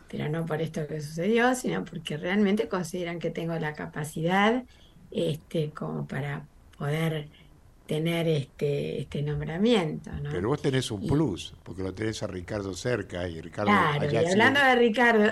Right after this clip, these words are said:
Speaker 1: y del Día del Rosario,
Speaker 2: <laughs>
Speaker 1: te cuento que el cuatro de agosto yo te paso el teléfono, pueden hacer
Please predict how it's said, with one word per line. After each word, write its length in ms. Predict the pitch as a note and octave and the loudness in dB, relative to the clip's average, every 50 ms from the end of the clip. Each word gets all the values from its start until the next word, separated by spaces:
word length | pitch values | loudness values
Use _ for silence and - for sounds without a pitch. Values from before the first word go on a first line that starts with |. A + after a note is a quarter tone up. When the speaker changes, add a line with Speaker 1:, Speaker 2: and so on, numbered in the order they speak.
| - | 2
Speaker 1:
y 140 | - G3 F#3+ F3+ | 2 0 2 4
del 200 | F#3 F3+ G3 G3+ | 2 2 4 4
Día 220 | A#3 A#3+ A#3+ A3+ | 6 6 6 6
del 140 | G#3+ A3 A3+ | 4 4 2
Rosario, 800 | A3+ G#3+ A#3 B3 - - B3 A3 G#3 G3+ F#3+ F#3+ G3 G3 F#3+ G3+ G#3 - - - | 2 0 0 0 0 2 2 4 4 2 2 0 0 0 0 -2 -2 -4 -8 -12
Speaker 2:
<laughs> 160 | - - - | -12 -12 -8
Speaker 1:
te 140 | - F#3 F3+ | -8 -8 -4
cuento 500 | - - G#3 G#3 G3+ G3+ G3 G#3 F#3+ - | 0 2 4 4 4 4 2 0 -2 -2
que 80 | - | -4
el 100 | D#3+ E3 | -10 -8
cuatro 300 | - E3+ E3+ F#3 F#3 G#3 G3+ | -6 -6 -6 -4 0 2 4
de 60 | G#3 | 4
agosto 840 | G#3 G#3+ A3 A3+ A3+ - - - - - - - F3+ F3+ F#3+ G#3+ - - - - - - - - - - - | 6 6 6 6 6 4 2 0 -8 -12 -6 -4 -4 -2 -4 -6 -8 -12 -20 -20 -20 -20 -20 -20 -20 -16 -12
yo 300 | D3+ D3 F3 F3+ F#3 G3+ G3 | -8 -6 -2 -2 -2 -2 -2
te 160 | - E3+ E3 | -2 -2 -2
paso 400 | E3 - F3 E3+ E3 - - F3 | -2 -2 -4 -4 -2 -2 -2 -2
el 140 | E3+ F3+ - | -2 0 2
teléfono, 720 | F#3+ F#3+ A3+ B3+ B3+ A3+ G#3 - - G3+ F#3+ F#3+ F#3+ F#3 | 2 4 6 6 6 6 4 4 0 0 2 2 0 0
pueden 220 | - F3 E3 D#3 | -2 -4 -4 -4
hacer 520 | D#3 D#3 C#3+ - - F#3+ F#3 F#3+ G3 - | -4 -6 -4 -2 0 0 2 0 -2 -4